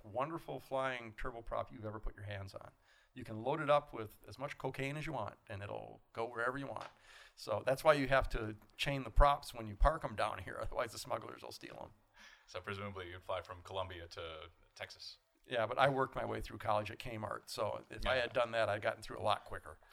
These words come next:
Speaker 2: Oh, sure. If you could, uh, read only one book for the rest of your life, what would it be?
Speaker 1: Uh, hmm. Dwight Boyer's, uh, book, uh, Ships and Men of the Great Lakes.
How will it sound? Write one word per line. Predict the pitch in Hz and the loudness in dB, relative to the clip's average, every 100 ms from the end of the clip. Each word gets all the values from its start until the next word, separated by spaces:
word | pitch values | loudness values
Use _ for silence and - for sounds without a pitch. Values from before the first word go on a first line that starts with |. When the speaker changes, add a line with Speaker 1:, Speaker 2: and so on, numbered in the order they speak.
| 92 | -8
Speaker 2:
Oh, | |
sure. | - - 82 - - - - _ - _ - - - _ - | -8 -8 -10 -10 -16 -16 -20 _ -20 _ -20 -20 -20 _ -14
If | 120 147 | -12 -12
you | |
could, | 156 165 | -12 -8
uh, | 131 123 117 | -4 -2 -4
read | 123 135 | -6 -8
only | 120 120 104 | -8 -6 -8
one | 110 123 | -8 -8
book | 107 104 - | -6 -6 -8
for | |
the | 87 | -8
rest | 85 - | -8 -8
of | |
your | 87 | -10
life, | 85 - | -10 -10
what | - - | -14 -18
would | - | -20
it | |
be? | - - _ _ - - - - - _ _ _ _ _ _ _ | -20 -20 _ _ -20 -20 -20 -20 -20 _ _ _ _ _ _ _
Speaker 1:
Uh, | - 107 104 107 - _ _ _ _ _ - | 0 2 2 0 -12 _ _ _ _ _ -14
hmm. | 104 95 - _ _ _ _ _ | -10 -10 -14 _ _ _ _ _
Dwight | 117 151 - | 4 4 6
Boyer's, | 123 120 113 110 - - - | 2 4 0 -4 -12 -12 -2
uh, | 110 104 95 95 - - | 2 2 0 -4 -10 -4
book, | 110 104 - | -4 -4 -4
uh, | 101 98 | -2 -2
Ships | - 143 - | -2 -6 -6
and | 123 110 | -8 -4
Men | 117 | -4
of | 107 | -4
the | 104 | -6
Great | 101 95 | -6 -6
Lakes. | 98 - - - | -8 -8 -12 -14